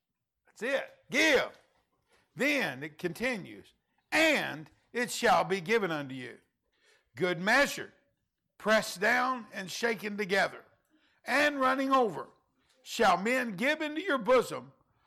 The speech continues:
For with the same measure that you meet withal, it shall be measured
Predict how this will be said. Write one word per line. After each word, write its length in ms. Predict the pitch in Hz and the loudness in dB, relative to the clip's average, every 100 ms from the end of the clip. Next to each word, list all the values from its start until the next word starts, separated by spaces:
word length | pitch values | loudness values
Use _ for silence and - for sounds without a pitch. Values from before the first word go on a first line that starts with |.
| _ _ | _ _
For 220 | - 226 | 4 4
with 240 | 233 240 | 4 2
the 120 | 240 185 | 0 -4
same 540 | - 247 294 330 311 | -2 0 0 -2 0
measure 460 | 285 269 190 262 262 | 2 2 0 -2 0
that 320 | 220 196 - | 0 0 -4
you 120 | 202 | -8
meet 380 | 180 254 285 233 277 | -4 -2 -2 -4 -2
withal, 760 | 240 214 240 190 147 143 151 - _ _ | 0 2 4 6 6 4 -2 -12 _ _
it 280 | - 196 185 | 0 0 0
shall 600 | - - 247 247 190 175 | -6 2 4 6 6 4
be 240 | 185 208 190 | 2 -2 -4
measured 680 | 190 226 185 131 143 147 | 2 2 2 -2 -8 -8